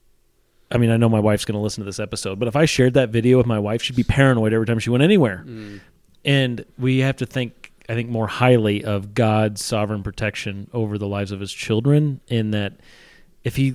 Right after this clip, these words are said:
Speaker 1: allow, even if we think we're prepared, he may allow something to happen that we're totally unprepared for. And if
Speaker 2: Yeah.
Speaker 1: we're not prepared, he will totally protect us in our ignorance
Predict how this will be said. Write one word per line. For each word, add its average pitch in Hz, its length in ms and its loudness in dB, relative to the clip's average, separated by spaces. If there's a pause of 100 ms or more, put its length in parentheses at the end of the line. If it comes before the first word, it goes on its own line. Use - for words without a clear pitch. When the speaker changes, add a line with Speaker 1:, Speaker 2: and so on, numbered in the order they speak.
(120)
Speaker 1:
allow, 131 380 0
even 165 220 2
if 202 160 0
we 180 140 4
think 185 320 4
we're 190 100 8
prepared, 147 440 2
he 131 100 2
may 147 440 4
allow 127 320 4
something 139 220 -2
to 123 80 0
happen 131 220 2
that 123 40 2
we're 120 120 4
totally 170 360 6
unprepared 101 420 -8
for. 107 220 -10
And 135 180 -4
if 113 100 -4
Speaker 2:
Yeah. 107 100 -4
Speaker 1:
we're 87 100 -8
not 123 320 2
prepared, 202 420 -2 (440)
he 123 160 -4
will 110 140 -4
totally 175 320 6
protect 151 340 0
us 143 100 0
in 139 100 4
our 147 140 4
ignorance 139 560 0